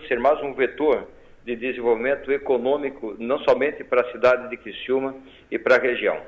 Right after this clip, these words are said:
Lembrando de que nós compramos aquele imóvel que pertencia a uma empresa privada, que foi dado para o governo em dação de pagamento. O governo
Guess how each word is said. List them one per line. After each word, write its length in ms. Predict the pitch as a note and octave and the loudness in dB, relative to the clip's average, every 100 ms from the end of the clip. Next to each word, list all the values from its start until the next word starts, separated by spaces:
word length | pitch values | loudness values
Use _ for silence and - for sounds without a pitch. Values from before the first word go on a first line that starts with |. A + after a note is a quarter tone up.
| - _ - - | -18 _ -10 0
Lembrando 520 | A#2+ A#2+ C#3+ C#3+ C#3 | 2 4 4 2 -4
de 80 | C3+ | -10
que 100 | C3 | -2
nós 240 | C3 C3 - | 2 2 2
compramos 580 | A#2 - B2 D#3+ C#3+ | -2 2 0 0 -2
aquele 320 | B2+ - A#2+ A2+ | -4 -2 -4 2
imóvel 760 | A2+ B2+ B2+ C3+ A2 B1+ A#1+ - | 4 4 2 -4 -8 -12 -16 -18
que 100 | - | -20
pertencia 960 | - B2+ - A2+ - - C3+ A2 F#2 - - - | 0 2 4 2 -2 -4 2 4 2 -4 -18 -8
a 140 | - A#2 | 2 2
uma 100 | A#2 | 2
empresa 320 | - A2 A2 | -2 -2 -4
privada, 500 | - G2+ A#2+ D3 D3 | -8 0 2 2 0
que 120 | - - | -12 -4
foi 100 | A2+ | 0
dado 280 | A#2 A#2+ A#2 | 4 4 2
para 140 | - | -8
o 60 | G#2+ | -10
governo 420 | A2 G#2+ A#2 A2 | -6 2 2 2
em 60 | G#2 | 0
dação 380 | G#2 - A#2 | 0 0 -2
de 80 | A2 | -2
pagamento. 640 | - G#2+ G#2 B2 D3 - - _ _ - - - - | -2 0 2 2 0 -4 -16 _ _ -20 -20 -20 -12
O 80 | C3+ | 0
governo 400 | A#2+ A#2 C3 | 2 4 2